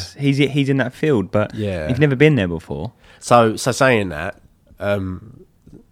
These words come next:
Speaker 2: so you're a straight man,
Speaker 1: Yeah.
Speaker 2: yeah? So if a woman, a big fat, say you're single, yeah,
Speaker 1: Mm.
Speaker 2: a big fat, smelly, sweaty, looking like Harvey Weinstein in a wig,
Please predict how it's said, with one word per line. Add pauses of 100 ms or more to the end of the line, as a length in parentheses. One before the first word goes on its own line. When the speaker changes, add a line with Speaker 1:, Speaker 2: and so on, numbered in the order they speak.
(100)
Speaker 2:
so
you're
a
straight
man, (260)
Speaker 1:
Yeah.
Speaker 2:
yeah? (480)
So (520)
if
a
woman, (880)
a
big
fat, (180)
say
you're
single, (220)
yeah,
Speaker 1:
Mm. (260)
Speaker 2:
a
big
fat, (1080)
smelly,
sweaty,
looking
like
Harvey
Weinstein
in
a
wig,